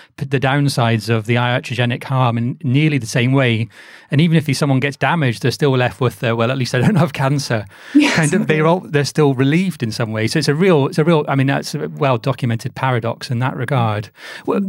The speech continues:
Speaker 1: so just finally, Claire, where do you think we need to go next with the research? You've obviously produced a really nice set of papers here that have told us a lot more about gut feeling.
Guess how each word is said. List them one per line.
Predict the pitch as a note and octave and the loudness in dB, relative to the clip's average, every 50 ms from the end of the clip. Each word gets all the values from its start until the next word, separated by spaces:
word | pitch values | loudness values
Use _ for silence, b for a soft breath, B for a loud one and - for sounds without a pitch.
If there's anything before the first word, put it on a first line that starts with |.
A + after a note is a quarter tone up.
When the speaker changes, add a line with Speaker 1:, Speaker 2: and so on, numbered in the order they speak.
| G3 | -4
Speaker 1:
so | F#3+ - G3+ F3 | -2 0 0 0
just | E3+ E3+ - A#3+ F#3+ - - | 0 0 0 -2 -2 -2 -4
finally, | - - F#3 F#3 F3 D3+ C#3+ | -4 -2 0 2 2 2 2
Claire, | D#3 D3 D#3 | 2 2 4
where | G#3 G#3+ | 2 2
do | F#3+ | 2
you | F3+ | 0
think | - G3 G3 F3+ | 0 -2 0 2
we | E3+ | 2
need | E3 D#3+ D#3 | 4 4 2
to | - | 2
go | - D3+ D3 | 2 2 2
next | D3 D3 C#3 C#3+ - - - | 2 0 -2 -2 -4 -2 -2
with | C3 A#2 - - | -2 -2 0 -2
the | B2+ | -2
research? | B2 A#2+ - - A#2+ A2+ - | -2 0 0 0 -2 -2 -2
You've | - C3 C#3 | 0 0 0
obviously | C#3 - - C3+ A#2+ | 0 0 -2 -2 -4
produced | - - - A2 C3+ B2+ - C3 | -4 -4 -2 0 0 0 2 0
a | |
really | A#2 B2+ A#2+ A#2 | 2 2 4 4
nice | A#2 A#2 A2+ - | 4 2 0 0
set | - - C3 C#3 | -2 -2 -4 -4
of | C#3 - | -4 -2
papers | - C3+ B2+ A2 - B2 - | 0 0 0 2 0 -2 0
here | - A2 A2 | 2 2 2
that | G#2+ A#2+ - | 2 2 -2
have | - - | -2 -4
told | - - B2 A#2 A2+ | -2 0 2 2 2
us | A2 - | 2 2
a | A#2+ | 2
lot | A2+ B2 - - | 2 2 2 2
more | A#2+ B2 B2 | 2 2 2
about | A2 A#2 A#2+ D3+ - | 2 0 -2 -2 -2
gut | - C#3 - - | -2 -2 -2 -2
feeling. | - A#2+ A2+ G#2+ G#2+ A2 | -2 -2 -2 0 -2 -4